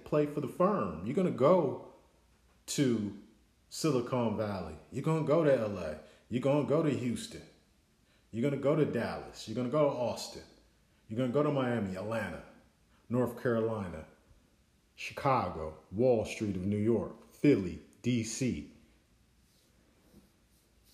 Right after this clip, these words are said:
Tor-, T-Dot, Toronto, London. You're gonna go to the best places,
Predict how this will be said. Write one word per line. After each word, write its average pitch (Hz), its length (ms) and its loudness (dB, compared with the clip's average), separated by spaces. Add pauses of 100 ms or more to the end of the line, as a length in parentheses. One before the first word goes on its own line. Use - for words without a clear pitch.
Tor-, - 320 -8
T-Dot, 117 560 2
Toronto, 107 680 0 (1160)
London. 104 640 2 (420)
You're 135 140 -4
gonna 147 160 4
go 135 180 4
to 117 80 2
the - 540 -4 (400)
best 147 300 6
places, - 760 2